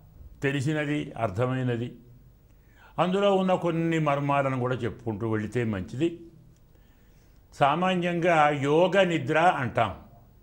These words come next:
అంటే మనలాంటి నిద్రనా? మనకొచ్చే నిద్ర, మనం పోయే నిద్ర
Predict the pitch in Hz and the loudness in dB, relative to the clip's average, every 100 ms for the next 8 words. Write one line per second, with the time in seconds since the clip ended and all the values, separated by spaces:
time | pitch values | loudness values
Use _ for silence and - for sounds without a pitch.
0 | - - - - - 104 110 143 120 110 | -20 -20 -20 -20 -14 -8 -4 -4 -2 -2
1 | 117 123 104 107 101 110 127 170 214 202 | 0 0 -2 -4 -4 -4 -4 -6 -8 -12
2 | - - - - - _ _ _ _ - | -18 -20 -20 -20 -20 _ _ _ _ -20
3 | - - _ 98 117 135 139 131 151 151 | -20 -20 _ -2 0 0 -4 -6 -4 -2
4 | 143 123 165 196 - - - - - _ | -2 -2 0 0 -2 -12 -20 -20 -20 _
5 | - 107 113 123 123 98 117 127 135 135 | -16 -6 -2 -2 -4 -2 -2 0 -2 -2
6 | 127 117 139 170 | -4 -4 -2 -2